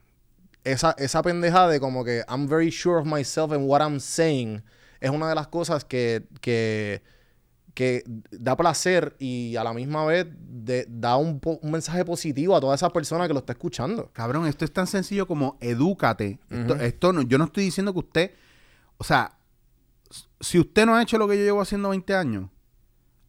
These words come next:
Speaker 2: usted jamás se puede parar al lado mío. Usted puede
Speaker 1: Ujú.
Speaker 2: colaborar conmigo, pero si usted se pone a hacer una carrera conmigo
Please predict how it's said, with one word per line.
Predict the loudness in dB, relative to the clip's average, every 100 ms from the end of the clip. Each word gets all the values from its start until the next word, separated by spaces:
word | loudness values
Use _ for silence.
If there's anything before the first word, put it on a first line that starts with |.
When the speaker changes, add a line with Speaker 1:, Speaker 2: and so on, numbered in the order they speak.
| _
Speaker 2:
usted | -6 0 2
jamás | 2 2 -2
se | -4
puede | -2 -2 0
parar | -2 -4
al | -4
lado | -4
mío. | -4 -6 -8 _
Usted | -6
puede | -2 0
Speaker 1:
Ujú. | 0
Speaker 2:
colaborar | 0 0 0 -2
conmigo, | -2 -2 -2 -2 -4 -6
pero | -4
si | -4
usted | -4 -4
se | -4
pone | -2 -4
a |
hacer | -4 -6
una | -6
carrera | -6 -6 -6
conmigo | -4 -2 0 0